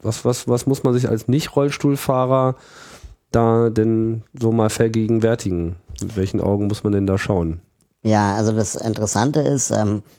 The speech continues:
Speaker 2: dass es uns auch, also ich bezeichne mich selber gar nicht als Berufsbehinderten. Das heißt, ich sitze zwar im Rollstuhl, aber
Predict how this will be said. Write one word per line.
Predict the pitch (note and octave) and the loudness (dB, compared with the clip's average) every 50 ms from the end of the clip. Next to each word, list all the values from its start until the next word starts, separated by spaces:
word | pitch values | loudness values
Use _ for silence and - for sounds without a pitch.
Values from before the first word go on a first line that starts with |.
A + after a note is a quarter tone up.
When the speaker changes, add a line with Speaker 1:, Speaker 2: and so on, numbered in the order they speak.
| _ - | _ -4
Speaker 2:
dass | - A#2 - | -2 -2 -2
es | - A#2+ A2+ G2 E2+ - | 0 -2 -2 -2 -2 -2
uns | A#2+ A#2 A2+ B2+ C3+ - - - | 0 0 0 0 0 -2 -2 0
auch, | G#2+ G2+ A2 A#2 A2 - - | 0 2 2 0 0 -2 -4
also | - A2 G2+ A2+ G#2+ - - - - _ _ | -2 0 0 0 0 -2 -6 -16 -20 _ _
ich | - B2 A2 | -4 -2 0
bezeichne | - C#3+ A2 B2+ C3 C#3+ D3+ C3+ D3+ C#3 | 0 0 2 2 2 2 2 2 2 2
mich | C#3 B2 G#2 | 2 2 2
selber | B2 B2 C#3 C3 C#3+ C3 | 2 2 2 2 2 2
gar | A#2+ G#2+ A2+ A2+ A2 | 2 2 2 2 2
nicht | A#2 B2 - G2+ | 2 2 2 0
als | G2+ G#2+ - | 0 -2 -2
Berufsbehinderten. | - A#2+ A2 A2+ A#2 A2 - - - G2+ F#2 F2 F2+ F2+ E2+ F2 - F2 F2 F2 F2 - _ _ _ _ _ _ _ - | -2 -4 -2 -2 -2 -2 -4 -4 -4 -4 -4 -4 -4 -4 -4 -6 -6 -6 -10 -10 -10 -14 _ _ _ _ _ _ _ -8
Das | - - G#2 | -4 -2 -2
heißt, | G2 G2+ G2 - - | 0 0 -2 -2 -2
ich | - - - | -4 -4 -2
sitze | A#2 A#2 - A#2+ A2 | -2 -2 -2 -2 -4
zwar | - - G2 G2 | -2 -2 -2 -2
im | G2 F2+ | -2 -2
Rollstuhl, | - G#2 A#2 C3 B2 - - D3+ D3+ D3+ C#3 - | -2 -2 -2 -2 -4 -4 -2 -2 0 0 0 0
aber | G#2 G#2 G#2 G#2 A2 G#2+ G#2 | 2 2 2 2 2 0 0